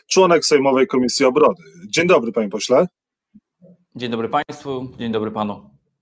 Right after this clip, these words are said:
Speaker 1: Ustawa o obronie ojczyzny, ona powinna zostać, e, przyjęta bezwarunkowo i jak najszybciej, również głosami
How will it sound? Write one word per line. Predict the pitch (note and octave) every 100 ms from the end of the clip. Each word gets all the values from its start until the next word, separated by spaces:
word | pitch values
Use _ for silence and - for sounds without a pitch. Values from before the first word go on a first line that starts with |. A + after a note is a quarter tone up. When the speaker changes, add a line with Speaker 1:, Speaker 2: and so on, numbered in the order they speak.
| _ _ _ - - - _ _
Speaker 1:
Ustawa | F3 - F#3+ F3 E3
o | D#3 D#3
obronie | C#3+ D#3+ D#3 D#3 D3
ojczyzny, | D3 D3 - D#3 C3 C3 C#3+
ona | D3 D3+ D3
powinna | D3 C#3+ C#3 C#3
zostać, | C3 D3 C3
e, | C#3+ C#3
przyjęta | C3 - C#3+ C#3+ C3 B2+
bezwarunkowo | B2 D3 C3 C3+ C3 C3 C#3 B2+ C3
i | C#3+
jak | D#3 D3 -
najszybciej, | C3+ - C3+ - C3+ C3
również | D#3 C3+ B2+ A#2
głosami | A2+ B2 - B2 B2